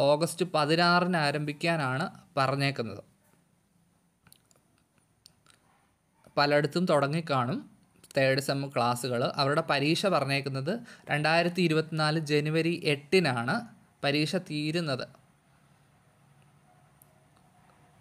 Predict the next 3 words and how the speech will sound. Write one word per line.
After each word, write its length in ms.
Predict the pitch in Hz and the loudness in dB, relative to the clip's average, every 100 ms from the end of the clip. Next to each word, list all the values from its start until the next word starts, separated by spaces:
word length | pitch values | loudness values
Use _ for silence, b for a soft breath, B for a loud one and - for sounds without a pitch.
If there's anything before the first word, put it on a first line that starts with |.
| _ - | _ -14
ആം, 560 | - 69 139 135 131 65 50 50 50 - _ _ _ _ | -8 -6 -4 -4 -4 -8 -12 -20 -20 -20 _ _ _ _
സോറി, 380 | 160 - 143 160 - - B B B - | -12 -2 0 0 -4 -12 B B B -14
ആ, 100 | - | -6